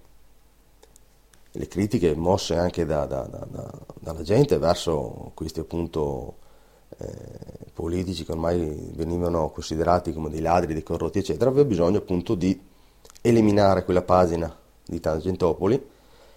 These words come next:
e cercare, appunto, di cominciare una nuova era nella politica t-, italiana, eh,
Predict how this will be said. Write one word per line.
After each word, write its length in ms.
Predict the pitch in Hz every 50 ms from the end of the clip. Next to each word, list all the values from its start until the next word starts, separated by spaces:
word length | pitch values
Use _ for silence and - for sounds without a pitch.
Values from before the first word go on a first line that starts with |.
| _ _ _ _ _ _ _
e 140 | _ - 143
cercare, 400 | - 165 156 - - 92 98 120
appunto, 360 | 139 - - 95 90 - -
di 380 | 98 80 90 104 - - - - - - - - _ _ - - - _ _ _ _ _ _ _ _ _ _ _ _ _ _ _ _ _ _ _ _ _ _ _ _ _ _ _ - -
cominciare 500 | - 110 107 98 - 90 80 87 92 104
una 160 | 101 90 87
nuova 520 | 85 90 90 87 90 95 85 - - - -
era 320 | - 87 92 101 98 92
nella 160 | 85 85 80 78
politica 320 | 87 90 80 - - 76
t-, 120 | - 80 - - -
italiana, 520 | - 78 - 85 82 85 92 95 90 80 - - _ _ _ - - - - - - - - - _ _ -
eh, 340 | - 50 52 50 - 50